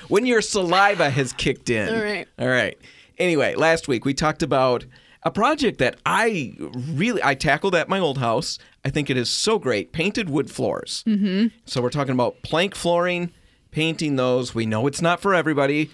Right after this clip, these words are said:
Speaker 1: We
Speaker 2: Yeah.
Speaker 1: know there are a group of people who, if it's wood, it's gotta stay stained and varnished, and that's good. We affirm you in that stance.
Speaker 2: Yes,
Speaker 1: But we
Speaker 2: but
Speaker 1: also
Speaker 2: there are situations.
Speaker 1: Right. There's certain times where it's really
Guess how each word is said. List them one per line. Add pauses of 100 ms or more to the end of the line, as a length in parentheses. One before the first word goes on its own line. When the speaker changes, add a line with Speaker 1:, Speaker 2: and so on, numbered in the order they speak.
(200)
Speaker 1:
We
Speaker 2:
Yeah.
Speaker 1:
know
there
are
a
group
of
people
who,
if
it's
wood,
it's
gotta
stay
stained
and
varnished, (160)
and
that's
good. (800)
We
affirm
you
in
that
stance.
Speaker 2:
Yes,
Speaker 1:
But
we
Speaker 2:
but
Speaker 1:
also
Speaker 2:
there
are
situations.
Speaker 1:
Right.
There's
certain
times
where
it's
really